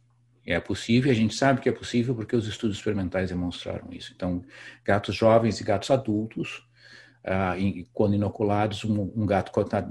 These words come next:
colocado em contato direto ou indireto pode adquirir a doença daquele gato que foi inoculado a primeira vez. Próxima pergunta.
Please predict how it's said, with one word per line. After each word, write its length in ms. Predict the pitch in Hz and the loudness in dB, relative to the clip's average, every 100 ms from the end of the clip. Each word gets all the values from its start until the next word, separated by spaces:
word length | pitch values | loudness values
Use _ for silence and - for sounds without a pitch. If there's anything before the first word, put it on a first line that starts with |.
| 98 | -2
colocado 360 | - 98 101 98 | 2 2 2 2
em 60 | |
contato 360 | 95 95 98 92 | 0 0 0 -2
direto 400 | 104 95 92 101 | 0 0 2 4
ou 160 | 165 | 6
indireto 640 | 175 135 107 95 98 - 120 - _ _ _ | 6 4 4 4 2 0 -2 -4 _ _ _
pode 300 | 101 98 95 | 4 4 4
adquirir 400 | 90 92 90 90 | -2 -4 -4 -4
a 40 | |
doença 360 | 85 90 90 87 | -2 -4 -4 -8
daquele 260 | 87 80 | -10 -8
gato 240 | 82 85 - | -6 -8 -8
que 80 | - | -8
foi 140 | 87 | -6
inoculado 460 | 85 80 85 78 78 | -6 -8 -8 -8 -10
a 20 | |
primeira 300 | - 78 - | -16 -20 -20
vez. 280 | _ - - _ _ _ _ _ _ _ _ - - _ _ - - _ _ _ - | _ -20 -20 _ _ _ _ _ _ _ _ -20 -20 _ _ -20 -20 _ _ _ -10
Próxima 480 | - 104 117 - 127 | 0 4 6 6 4
pergunta. 520 | 123 123 135 110 - | 6 8 8 8 4